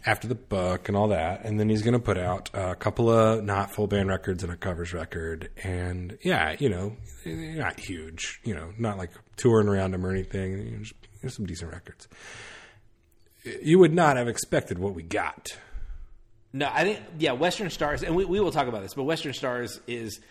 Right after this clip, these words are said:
Speaker 2: something so foreign to what we could have expected.
Speaker 1: Oh my gosh.
Speaker 2: And it's
Speaker 1: Yeah, it was one of those records that the first time I heard it, I was like, "What is this shit?" <laughs> I don't know what to expect. Like, I don't know what I'm, and then the second time I listened to it, I was like, "This, this is one of the best records I've ever heard. This is
Speaker 2: Yeah.
Speaker 1: so good."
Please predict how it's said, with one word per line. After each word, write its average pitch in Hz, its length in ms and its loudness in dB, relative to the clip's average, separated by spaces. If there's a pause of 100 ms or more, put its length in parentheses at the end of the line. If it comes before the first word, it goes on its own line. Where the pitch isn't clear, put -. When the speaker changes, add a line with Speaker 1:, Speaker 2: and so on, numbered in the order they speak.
(200)
Speaker 2:
something 127 500 -4
so 160 300 0
foreign 135 440 -4
to 123 100 -4
what 117 120 -2
we 113 100 -8
could 107 140 -6
have 101 100 -8
expected. 92 500 -14 (280)
Speaker 1:
Oh 143 220 4
my 95 160 -2
gosh. 90 540 -6
Speaker 2:
And 120 240 -6
it's 120 100 8
Speaker 1:
Yeah, 165 220 12
it 165 40 10
was 185 140 8
one 214 100 8
of 175 40 8
those 139 120 10
records 139 240 6
that 123 60 -4
the 117 120 2
first - 160 2
time 131 120 4
I 110 60 6
heard 117 160 4
it, 104 80 4
I 98 80 2
was 95 100 -4
like, 104 160 -10
"What 127 140 -2
is 87 140 -10
this - 140 -16
shit?" - 460 -12 (400)
<laughs> - 0 - (200)
I 175 80 10
don't 175 80 8
know 165 100 6
what 160 100 6
to 139 60 6
expect. - 540 0
Like, 160 120 4
I 185 60 8
don't 196 100 8
know 175 80 8
what 156 100 8
I'm, - 100 0 (360)
and 139 100 8
then 151 60 8
the 143 60 6
second 147 240 4
time 131 120 8
I - 40 8
listened 113 200 4
to 113 60 4
it, 107 40 6
I 98 40 4
was 98 80 0
like, 101 160 -4
"This, 110 140 -2 (220)
this 123 140 2
is 110 100 0
one 92 100 -6
of 92 60 -8
the 92 60 -8
best 95 180 -4
records 95 220 -4
I've 92 80 -4
ever 98 180 -2
heard. 147 300 -4
This 101 160 -4
is 127 60 2
Speaker 2:
Yeah. 123 80 4
Speaker 1:
so 139 140 6
good." 143 380 6